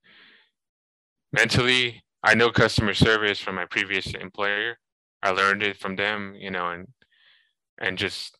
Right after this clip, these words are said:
it's, I'm basically, you know, a management level knowledge in a cashier position, you know, and, and a lower position, uh, you know.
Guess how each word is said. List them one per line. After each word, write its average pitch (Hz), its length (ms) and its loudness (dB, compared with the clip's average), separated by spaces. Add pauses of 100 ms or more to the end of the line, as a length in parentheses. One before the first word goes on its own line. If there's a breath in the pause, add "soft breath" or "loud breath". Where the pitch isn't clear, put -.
(140)
it's, 107 240 -10
I'm 110 240 -2
basically, 127 540 2
you 104 60 0
know, 98 180 0
a 90 320 -6
management 107 640 -2
level 95 600 -4 (920)
knowledge 98 880 2 (380)
in 95 120 -4
a 90 40 2
cashier 104 560 0
position, 95 640 -8
you 87 100 -16
know, 82 220 -16 (140)
and, 90 180 -6 (120)
and 90 160 -4
a 85 60 -4
lower 92 220 2
position, 92 540 -4 (1040 loud breath)
uh, - 180 -2
you 98 120 -2
know. 85 180 -4